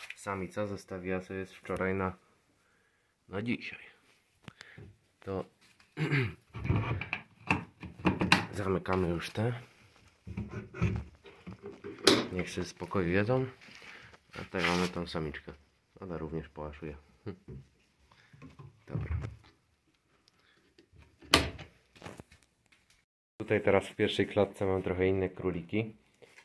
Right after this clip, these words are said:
To są króliki tutaj z tej klatki. A w tej klateczce sobie jest ten jeden uszak. Yy, ten jeden uszak jest tutaj,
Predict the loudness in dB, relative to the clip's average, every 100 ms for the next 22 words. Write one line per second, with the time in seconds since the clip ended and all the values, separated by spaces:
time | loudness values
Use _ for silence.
0 | _ _ -10 -10 -4 -2 -2 -4 -8 -2
1 | -2 0 0 2 2 2 2 0 0 -4
2 | -20 _ _ _ _ _ _ _ -4 -2
3 | -2 -4 -6 0 0 2 0 -2 -6 -2
4 | 0 0 -2 -4 0 2 2 2 0 -2
5 | -4 -10 _ _ _ -20 _ _ -8 -2
6 | 2 2 0 2 4 4 4 2 0 0
7 | 0 0 -2 0 2 2